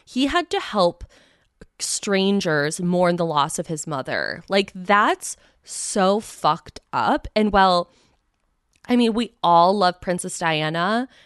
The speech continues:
I, I mean, these boys had no privacy. They had no, they had nothing. And they were really the first royals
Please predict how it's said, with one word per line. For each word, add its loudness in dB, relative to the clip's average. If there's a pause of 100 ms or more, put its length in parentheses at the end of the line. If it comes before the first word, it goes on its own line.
(320)
I, -2 (120)
I 2
mean, 2
these -2
boys 0
had -6
no 0
privacy. -6
They -4
had -6
no, -2 (360)
they -6
had -2
nothing. -6 (600)
And 4
they 6
were -2
really 0
the -4
first -8
royals -4